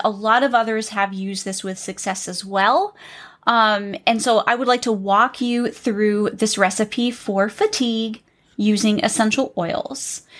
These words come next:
Um, a couple of things first to keep in mind is that essential oils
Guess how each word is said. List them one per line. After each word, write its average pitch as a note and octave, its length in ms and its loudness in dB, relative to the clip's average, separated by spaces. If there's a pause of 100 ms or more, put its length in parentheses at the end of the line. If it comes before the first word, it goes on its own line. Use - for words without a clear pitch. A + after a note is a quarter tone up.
(320)
Um, G#3+ 300 2
a - 120 2
couple C#4 240 0
of C#4+ 100 2
things C#4 320 2
first C4 340 0
to C#4+ 60 -10
keep C4 240 -2
in B3+ 100 2
mind G3+ 560 -2
is G#3+ 200 -2
that G#3 180 2
essential D4+ 460 2
oils C4 480 0